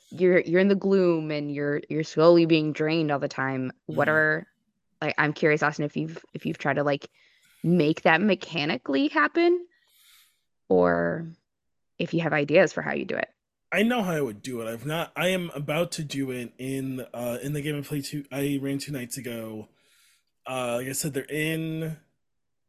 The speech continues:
Speaker 2: one of the, it's a five E, so they're in one of the nine hells, and one of the players is a paladin. Uh, and I asked them, <laughs> I asked the table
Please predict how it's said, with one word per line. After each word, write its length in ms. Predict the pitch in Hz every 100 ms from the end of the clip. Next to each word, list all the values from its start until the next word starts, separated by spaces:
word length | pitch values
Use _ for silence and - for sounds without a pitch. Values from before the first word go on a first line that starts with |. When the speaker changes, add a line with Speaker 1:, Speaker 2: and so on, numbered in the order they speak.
| _
Speaker 2:
one 260 | 135 139 151
of 120 | 147
the, 240 | 147 147 143
it's 220 | 151 147
a 40 | 143
five 300 | - 160 143
E, 60 |
so 140 | 135 135
they're 140 | 117
in 140 | 147 156
one 140 | 151
of 80 | 147
the 80 | 135
nine 240 | 131 131
hells, 440 | 127 113 110 110
and 380 | - 117 117 117
one 160 | 123 139
of 80 | 127
the 80 |
players 460 | 120 - 117 117 101
is 180 | 107 113
a 100 | 127
paladin. 680 | 135 233 202 95 90 92 95 _ - _ _ -
Uh, 520 | 120 110 104 98 95 - _ _ _ _ _ _ -
and 100 | 165
I 140 | 156 160
asked 380 | 151 180 226 -
them, 520 | 214 220 214 208 185 156 _ _
<laughs> 240 | _ -
I 60 | 175
asked 360 | 160 262 277
the 120 | 240 165 -
table 840 | - 151 165 139 120 110 104 107